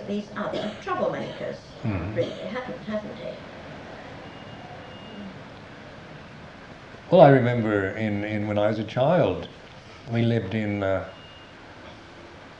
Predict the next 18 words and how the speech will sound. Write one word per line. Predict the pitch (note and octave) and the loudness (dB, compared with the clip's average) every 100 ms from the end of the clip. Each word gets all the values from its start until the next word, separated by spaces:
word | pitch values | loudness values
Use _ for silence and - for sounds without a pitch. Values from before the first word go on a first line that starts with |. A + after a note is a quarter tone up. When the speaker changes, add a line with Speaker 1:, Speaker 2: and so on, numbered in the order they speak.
| - - - - | -18 -20 -16 0
Speaker 2:
uh, | G#2+ G2 G2+ | 2 2 -2
in | A2 A2 - | -4 -4 -6
a | |
part | - B2+ B2 B2 | 0 4 6 6
of, | G#2+ F#2+ F#2 | 2 2 2
uh, | F#2 F2+ | 2 2
Seattle | - A2+ A2+ G#2+ G#2 | 0 4 4 4 0
where | A2 G#2 G2+ - - - - - - - - | 2 2 2 -4 -12 -16 -18 -18 -18 -18 -4
most | A#2+ C#3+ D3 | 10 10 10
of | C3+ G2+ | 4 6
us | G#2 - | 4 4
were | A2 A2 G#2+ G#2 - - - - | 0 2 2 0 -2 -14 -18 -10
white | A2 A#2+ A#2 A2+ A#2 - - - - - - - - - - - - - | 0 4 4 4 0 -8 -18 -18 -20 -20 -20 -20 -20 -20 -20 -20 -18 6
Protestants | C3+ A#2 - F2+ - - - - - - - - - - - - - D3 - - - - - - - | 8 8 4 -6 -6 -10 -18 -20 -20 -18 -18 -18 -8 -8 -8 -10 -10 -10 -12 -14 -18 -18 -20 -20 -4
and, | A2+ A2+ A2 G#2 G#2+ | 6 6 6 2 -2
uh, | G#2 F#2+ G#2 | 0 0 0
middle | A2 G#2+ | 2 2
class | - G#2+ G2 F#2 | 4 6 6 2